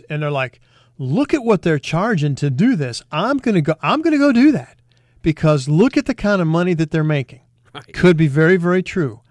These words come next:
Speaker 1: I will just say, be careful, because if you see an, what you think is an inflated cost to do work that you may not have done before,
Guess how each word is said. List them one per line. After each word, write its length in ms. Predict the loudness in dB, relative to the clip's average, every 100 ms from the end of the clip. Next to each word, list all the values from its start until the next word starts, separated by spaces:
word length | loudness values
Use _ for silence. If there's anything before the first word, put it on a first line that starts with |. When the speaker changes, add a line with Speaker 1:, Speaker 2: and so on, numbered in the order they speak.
| _ _ _ -4
Speaker 1:
I 140 | -2
will 100 | -2
just 320 | 0 0 0
say, 400 | -2 -2 -2 -6 -12 -8
be 240 | -4 -2
careful, 600 | -2 -2 -2 -2 -10 -20 _ _ _ -10
because 400 | -8 -2 -2 -2
if 160 | -6
you 180 | -4 -4
see 460 | -4 -4 -4 -4 -8 -10
an, 300 | -10 -10 -16 _ _
what 220 | -10 -8
you 180 | -4 -4
think 320 | -2 -4 -4
is 160 | -6 -8
an 100 | -8
inflated 680 | -10 -12 -8 -2 -2 -2 -6
cost 680 | -14 -6 -6 -6 -10 -16 _ _ _ _ _
to 100 | -6
do 200 | -2 0
work 340 | 2 0 0
that 220 | -6 -8
you 60 | -8
may 240 | -6 -4
not 200 | -2 -2
have 140 | -2 -2
done 220 | 0 0
before, 480 | -4 -8 -14 -12